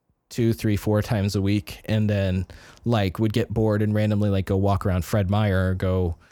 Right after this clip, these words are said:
go to a record shop or just go wander around. But, like, that's not happening anymore. So it's just, I'm at home and I'm just at home. So it's just, like, I've just gone into cleaning and a lot of drinking and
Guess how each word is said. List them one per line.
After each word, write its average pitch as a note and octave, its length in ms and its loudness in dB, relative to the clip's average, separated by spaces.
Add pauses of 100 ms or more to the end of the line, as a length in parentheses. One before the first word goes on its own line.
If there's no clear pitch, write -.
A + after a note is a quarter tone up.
(800)
go C3 120 0
to B2 60 4
a G#2+ 80 4
record G#2+ 340 2
shop G2+ 400 0
or G#2 140 2
just A2 220 -4
go A#2 100 2
wander G#2+ 440 2
around. G2 420 0
But, G2 160 -2
like, F#2 340 -2
that's G#2 300 -2
not A2+ 160 0
happening A2+ 360 0
anymore. G2+ 320 0
So G2+ 180 0
it's G2 140 -2
just, - 340 -4 (200)
I'm F3 160 0
at - 60 -2
home A#2+ 320 0 (240)
and G#2+ 240 2
I'm G#2 240 0
just A2 180 -2
at - 80 -2
home. G2+ 240 0
So G#2 180 -2
it's - 280 -4
just, G#2 240 -4
like, G2 320 -2 (120)
I've G2+ 280 -2
just G#2+ 180 -4
gone G#2+ 240 0
into G#2 520 2
cleaning A2 500 0
and F#2 240 0 (280)
a - 40 -6
lot G#2+ 180 2
of A2 80 2
drinking A2 540 0
and F#2 240 0